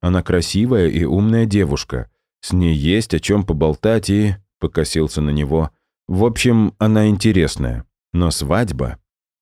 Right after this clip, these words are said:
Черт, ты ж понимаешь, как я к этому должен относиться?» «У меня, можно сказать, только жизнь началась, а тут...» «Ой, нашел чем отмазаться», пробормотала тень.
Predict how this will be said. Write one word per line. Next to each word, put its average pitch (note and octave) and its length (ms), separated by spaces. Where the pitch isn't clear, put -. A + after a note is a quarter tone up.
Черт, D#2+ 600
ты F2 160
ж - 140
понимаешь, A2 580
как G#2+ 280
я F2 100
к - 80
этому F2 280
должен E2 340
относиться?» D#2 680
«У F2 60
меня, G#2+ 280
можно B2+ 300
сказать, A#2+ 460
только A#2+ 340
жизнь A#2+ 480
началась, F2+ 600
а D#2 80
тут...» A#2+ 400
«Ой, G3 480
нашел E3 680
чем A#2 320
отмазаться», G2 1000
пробормотала E2+ 720
тень. E2 380